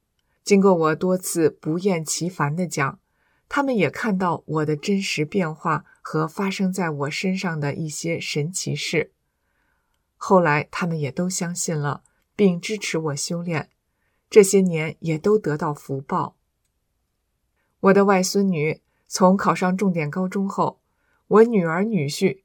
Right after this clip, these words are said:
就愁得不行，怕以后考不上好的大学，不能找到一个好的工作。我就对外孙女说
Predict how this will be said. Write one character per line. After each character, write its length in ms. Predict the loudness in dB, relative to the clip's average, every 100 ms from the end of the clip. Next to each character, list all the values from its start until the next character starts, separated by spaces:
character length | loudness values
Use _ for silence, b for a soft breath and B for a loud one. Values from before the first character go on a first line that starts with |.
| -4
就 260 | 2 2 2
愁 280 | 0 -2
得 120 | 0 -2
不 160 | -4
行， 380 | -4 -2 -4 -6 _ _ _ _ _ -6
怕 220 | 2 2
以 100 | 2
后 300 | 2 2 2
考 200 | 0 -2
不 120 | -2
上 260 | -2 -2 -2
好 180 | -6 -6
的 120 | -6
大 220 | -6 -8
学， 420 | -8 -4 -4 -6 _ _ _ _ 0
不 140 | 4
能 180 | 4 2
找 160 | -2
到 160 | -2 -4
一 120 | -6
个 180 | -4 -4
好 240 | -4 -8
的 100 | -8
工 240 | -8 -8 -6
作。 320 | -4 -4 -6 _ _ _ _ _ _ _
我 140 | 6
就 120 | 8 8
对 180 | 6
外 200 | 4 0
孙 220 | -2 -4 -4
女 120 | -6
说 380 | -4 -4 -4